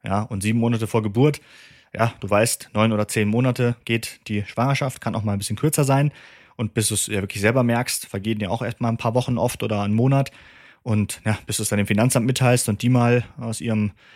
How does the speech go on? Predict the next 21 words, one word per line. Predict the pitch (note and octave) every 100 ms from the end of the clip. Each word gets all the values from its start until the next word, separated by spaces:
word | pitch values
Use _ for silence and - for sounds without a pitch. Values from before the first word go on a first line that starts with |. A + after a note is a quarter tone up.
| - _ -
Dornröschenschlaf | - C3 C3 C#3 C3+ C3+ B2
aus-, | - C#3 - - -
aufwachen | C3+ C3+ B2+ B2+
und | A2
es | A2
dann | G#2+
wirklich | A2+
auch | -
bearbeiten, | - G2 C3 C3 C3+ A#2+
vergeht | - A2+ A#2
auch | - -
gern | C3+
mal | C3 B2+
ein | B2+
Monat. | C3 D3 C#3
Von | - G#2
daher | A2 A#2+ A#2 - _ -
wirklich | A#2+ B2+ -
sofort, | G#2+ - C3 C#3+ -
wenn | A#2 B2
du | C3 C3